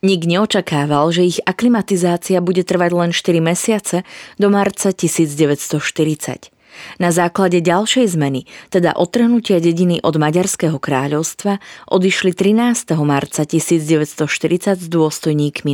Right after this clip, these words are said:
naspäť. O dva dni neskôr sa v dedine objavil slovenský notár Škrovánek, ktorý okamžite začal s vynášaním spisov od starého otca do prenajatého domu,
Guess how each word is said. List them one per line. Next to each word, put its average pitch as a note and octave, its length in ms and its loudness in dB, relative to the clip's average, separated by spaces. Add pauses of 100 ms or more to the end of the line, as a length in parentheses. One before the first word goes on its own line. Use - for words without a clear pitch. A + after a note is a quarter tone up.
naspäť. - 480 -10 (540)
O E3 80 0
dva F3+ 240 2
dni C#4 160 2
neskôr F3+ 560 0
sa F#3+ 160 0
v F3 80 -2
dedine G#3+ 400 2
objavil G#3 480 2
slovenský G#3 560 0
notár E3+ 400 0
Škrovánek, D3+ 880 -2
ktorý A3 320 2
okamžite G#3+ 560 2
začal D#3+ 320 0
s D3+ 80 -4
vynášaním F3+ 640 2
spisov E3+ 480 0
od E3 160 -2
starého F#3 400 2
otca D3+ 320 0
do E3 80 2
prenajatého D3+ 800 0
domu, E3+ 320 2